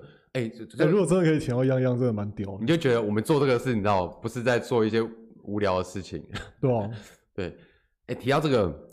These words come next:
Speaker 1: 我们讲到那个，刚刚那个前，最前面第一个新闻，Toys 的诈骗案。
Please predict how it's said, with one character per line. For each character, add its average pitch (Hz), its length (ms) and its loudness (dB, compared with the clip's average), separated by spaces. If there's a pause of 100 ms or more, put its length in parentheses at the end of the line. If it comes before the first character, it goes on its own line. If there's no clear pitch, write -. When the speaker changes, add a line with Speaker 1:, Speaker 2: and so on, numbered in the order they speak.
(360)
Speaker 1:
我 107 60 -4
们 110 140 2
讲 107 140 0
到 127 160 2
那 123 80 2
个， 92 220 2 (240)
刚 120 120 0
刚 120 200 2
那 120 80 2
个 90 280 -2
前， 104 280 -2
最 135 160 0
前 110 120 0
面 113 120 2
第 117 100 0
一 - 20 4
个 107 80 4
新 98 160 -2
闻， 85 140 -2
Toys 110 460 0
的 90 100 -4
诈 104 240 0
骗 95 240 -2
案。 87 180 -6